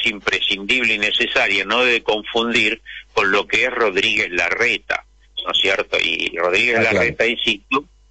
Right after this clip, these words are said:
Speaker 1: es la expresión del macrismo en la Ciudad de Buenos Aires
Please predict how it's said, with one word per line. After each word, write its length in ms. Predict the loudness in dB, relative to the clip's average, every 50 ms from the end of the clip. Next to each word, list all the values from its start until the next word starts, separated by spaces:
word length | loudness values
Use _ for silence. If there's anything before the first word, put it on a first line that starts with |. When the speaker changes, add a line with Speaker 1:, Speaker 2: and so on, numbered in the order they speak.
| _ _ _
Speaker 1:
es 160 | -2 0 2
la 100 | 2 2
expresión 640 | 2 2 0 0 0 2 2 2 2 2 2 2 2
del 180 | 0 0 0 0
macrismo 680 | 0 0 0 0 -2 -2 -2 -2 -2 -2 -2 -2 -2
en 80 | 0 0
la 100 | 0 0
Ciudad 220 | 2 2 2 2
de 60 | 4 4
Buenos 300 | 4 4 2 2 2 2
Aires 260 | 2 2 2 2 0